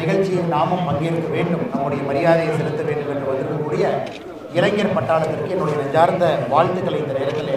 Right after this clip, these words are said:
நான் தெரிவித்துக் கொள்கிறேன். அதே நேரத்தில் மேடையில் இருக்கக்கூடிய ஒய் எஸ் என் செங்கோட்டையன் ஐயா அவர்கள் இருக்கின்றார்கள், அவர்களுக்கும் என்னுடைய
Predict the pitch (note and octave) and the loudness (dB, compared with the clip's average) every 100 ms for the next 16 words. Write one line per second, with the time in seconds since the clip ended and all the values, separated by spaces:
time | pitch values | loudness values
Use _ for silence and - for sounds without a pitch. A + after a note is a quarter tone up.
0 | - B2+ C3 C3 C3+ C3 - B2 A2+ A#2+ | -2 -4 -4 -2 -2 -2 -4 -4 -4 -6
1 | - - - - - - - - - - | -8 -10 -14 -16 -18 -18 -18 -18 -20 -20
2 | - D3 F3+ F#3 F3 E3 E3 E3+ E3+ - | -8 -2 0 2 0 0 0 0 0 -2
3 | - - D#3+ F3+ F3+ E3+ D#3+ D#3+ E3+ A3 | -8 -8 -2 0 0 0 -2 -2 -2 0
4 | - C3+ - - - - - - - - | 0 -2 -8 -14 -16 -18 -20 -20 -20 -20
5 | - D#3+ F3+ F#3 E3 D3 - - - - | -10 -2 2 2 2 -2 -4 -10 -14 -6
6 | F3 F#3+ F#3+ E3 E3 - - E3+ E3 E3 | 0 2 2 0 -4 -6 -4 2 4 4
7 | C3+ C#3 - D3 C#3 C#3 C3+ C#3+ E3+ E3+ | -2 -4 -6 0 0 2 2 2 2 0
8 | E3+ F3+ D3+ C#3+ | 0 -2 -2 0